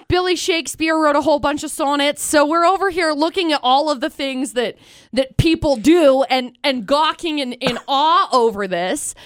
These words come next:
Speaker 1: But now it's just got to a different level, and nobody is actually consuming it and sitting in the moment and enjoying the concert for what it is of the moment of it. You know what I mean?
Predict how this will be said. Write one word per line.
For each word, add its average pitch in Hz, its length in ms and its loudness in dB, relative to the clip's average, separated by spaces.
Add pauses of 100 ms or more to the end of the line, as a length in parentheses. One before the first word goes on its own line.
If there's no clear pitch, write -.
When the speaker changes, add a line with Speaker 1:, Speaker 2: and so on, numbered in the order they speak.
(540)
Speaker 1:
But 277 300 0
now 330 260 4
it's 302 220 0
just 320 220 -2
got 285 280 2
to 285 140 -2
a 269 40 -2
different 269 360 -2
level, 247 600 4
and 240 200 2
nobody 262 460 2
is 254 100 -2
actually 247 320 -2
consuming 254 640 -2
it 220 120 0
and 247 140 -2
sitting 202 320 -4
in 190 220 -6
the 190 80 -2
moment 220 580 0 (240)
and 226 160 -6
enjoying 214 880 -2 (340)
the 233 120 -2
concert 302 640 -4
for 277 120 -2
what 226 280 -2
it 214 100 -4
is 214 560 -2 (2000)
of 208 180 0
the 208 80 0
moment 220 460 2
of 160 180 -2
it. - 280 -8 (380)
You 233 160 -2
know 240 60 -2
what 247 100 0
I 240 60 -2
mean? 240 320 -4